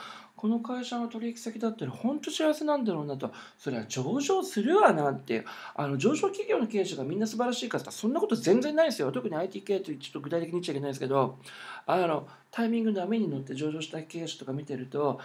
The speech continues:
立派ですごいけど、うん、クエスチョンっていう人もいますけど、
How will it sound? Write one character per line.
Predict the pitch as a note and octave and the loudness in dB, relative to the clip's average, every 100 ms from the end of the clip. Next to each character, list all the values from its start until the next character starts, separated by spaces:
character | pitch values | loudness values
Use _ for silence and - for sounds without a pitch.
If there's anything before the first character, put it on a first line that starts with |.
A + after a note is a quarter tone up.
| - | -8
立 | D3 F3 | -2 -2
派 | F3 C#4+ | 4 6
で | D4+ | 6
す | D#4 A3+ | 2 0
ご | G3+ C#4+ | 0 -2
い | C4 | 0
け | D3 | 0
ど、 | B2 C#3 C#3 G#2+ - - - _ | 4 4 4 2 -2 -12 -20 _
う | A2 | -8
ん、 | G3+ E3+ - | -6 -6 -8
ク | - G#3+ | -2 0
エ | |
ス | G#3+ | 0
チ | E3+ | -2
ョ | |
ン | |
っ | C3+ | -6
て | |
い | D3 | -6
う | |
人 | C3+ | -2
も | B2+ | 0
い | |
ま | C3+ E3 | 0 -2
す | - C#3 B2+ - | -2 -4 -4 -6
け | C3 | -2
ど、 | C3 C3+ A#2 | 2 4 2